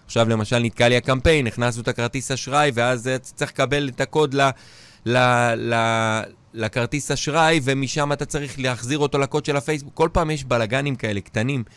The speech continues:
שהם עושים, אה, שהם גורמים, הם עוצרים את ה-, את המערכת, אבל יש כל הזמן אנשים שדוחפים אותך במערכת. העוזרת האישית מכניסה לי כל מיני דברים, ואז אני יודע שדרכה אני יכול להכניס דברים קדימה לאנשים אחרים. אבל היום בבוקר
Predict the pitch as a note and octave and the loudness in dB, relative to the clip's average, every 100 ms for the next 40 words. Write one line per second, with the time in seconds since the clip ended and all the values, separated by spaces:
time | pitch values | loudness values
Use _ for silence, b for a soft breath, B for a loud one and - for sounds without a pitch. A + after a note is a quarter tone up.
0 | B B B - A2+ G#2+ G#2 C#3+ C#3 G#2 | B B B -2 0 0 -2 -2 -2 -4
1 | F#2+ G2+ G2+ F#2+ - - B2 A2+ G#2+ B2 | -8 -6 -6 -6 -10 -4 0 4 4 2
2 | C#3 A#2 A2 - C3 F3+ F3 C3+ G2+ A2+ | 2 2 0 0 -2 0 2 2 2 0
3 | G#2+ G2+ G2 G2 A#2+ - E2+ - G2+ F#2 | 0 2 2 2 2 0 -6 -6 -4 -2
4 | G#2 C3 - - D3+ D3 C#3+ C3+ A2+ A#2+ | 0 0 -2 0 2 2 2 2 2 -2
5 | C3+ B2+ F#2+ - C#3 C3+ A#2 - F#2+ F#2 | -4 -2 -2 -4 -2 -2 -2 0 2 2
6 | F2 F2 A#2 B2+ D2+ - B B B B | 2 0 0 -2 -4 -8 B B B B
7 | B B B B B B G#2+ G#2+ D3+ D3+ | B B B B B B 4 6 4 4
8 | D#3 C#3 - D#3+ - - C3+ C3 B2+ B2+ | 4 2 0 -2 -4 -8 0 0 2 -2
9 | G#2+ D3 D3+ - D3 D3 C#3 A2 C#3+ F3 | 0 2 2 2 2 2 0 2 0 0
10 | A#2+ F#2 A#2 C#3+ C#3 C#3+ C3+ C#3+ D3 - | -2 0 2 2 0 0 0 0 0 -2
11 | A#2+ B2+ A2+ D#3+ D#3 C3+ - D3+ C#3+ - | -2 -2 -2 -2 0 -2 0 2 2 0
12 | D3 B2 G#2+ B2+ D3 C3 B2+ D#3 D3+ A#2+ | -6 -6 -2 -2 0 0 0 0 0 0
13 | A#2 A#2 - D3 C3 D3 C#3+ G#2 F#2+ A#2 | -2 -2 -4 -4 -4 -2 -2 -2 -2 0
14 | B2 C3 F3+ - B2 | 0 2 0 0 -4